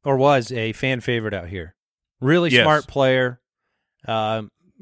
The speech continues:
Speaker 1: pass protection will be key here for Tua. And just having that outlet that knows where to be. I think that's what Chase Edmonds was the best at,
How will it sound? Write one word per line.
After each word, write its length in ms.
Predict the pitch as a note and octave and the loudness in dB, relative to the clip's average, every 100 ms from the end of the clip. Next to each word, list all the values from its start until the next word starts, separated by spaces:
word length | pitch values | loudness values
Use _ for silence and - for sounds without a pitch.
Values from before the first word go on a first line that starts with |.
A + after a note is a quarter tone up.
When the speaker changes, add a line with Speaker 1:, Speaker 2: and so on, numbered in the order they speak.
| F#3 | -10
Speaker 1:
pass 240 | D#3 E3 | -2 -2
protection 640 | - D#3 D#3 D3+ - C#3+ C#3+ | -2 -4 -2 -2 -4 -8 -4
will 140 | C#3+ | -4
be 160 | C3 C3 | -2 -6
key 340 | - C#3+ C3 | -6 -4 -4
here 220 | A#2+ C3+ | -2 -2
for 140 | B2 B2+ | -2 -8
Tua. 440 | - C3+ B2 A#2 - _ _ _ | -4 0 2 0 -2 _ _ _
And 80 | C#3+ | -10
just 160 | G#3+ | -6
having 280 | - G3 F#3 | 0 0 0
that 180 | D3+ B2 | -2 -4
outlet 380 | C#3 D#3+ E3 C#3+ | -2 -2 -2 -4
that 100 | C#3 | -4
knows 260 | C3 C#3 C3 | -2 -2 0
where 80 | |
to 100 | B2+ | -2
be. 140 | B2 A#2+ | 0 -2
I 60 | |
think 160 | A#2 A3 | -2 -2
that's 160 | B3+ A3+ | -2 -2
what 120 | E3 | -4
Chase 260 | E3+ E3 D#3+ | -4 -2 -2
Edmonds 300 | D3 C3+ B2 | -4 -4 -6
was 120 | A2+ | -6
the 80 | A#2 | -6
best 380 | F#2+ B2+ - F3+ | -4 -4 -4 -2
at, 220 | F3+ | -2